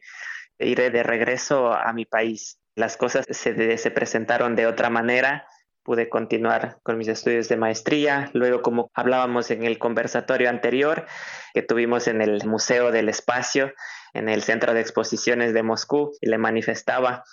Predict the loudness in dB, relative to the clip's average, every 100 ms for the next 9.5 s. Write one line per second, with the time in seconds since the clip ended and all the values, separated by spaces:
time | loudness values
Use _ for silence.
0 | -8 -6 -4 -2 0 2 2 0 0 0
1 | 2 2 2 2 0 -2 -2 0 2 0
2 | -2 -10 _ -2 -2 -2 -2 0 0 0
3 | -4 -16 -20 -8 0 2 2 2 0 0
4 | 0 2 2 2 0 2 2 2 2 2
5 | 2 0 0 2 2 2 0 -4 -14 _
6 | _ -4 -2 0 0 -2 0 0 0 -4
7 | -16 -16 -4 -2 0 -2 -2 -2 -2 0
8 | -2 0 -2 0 0 0 0 -2 0 -2
9 | 0 2 2 0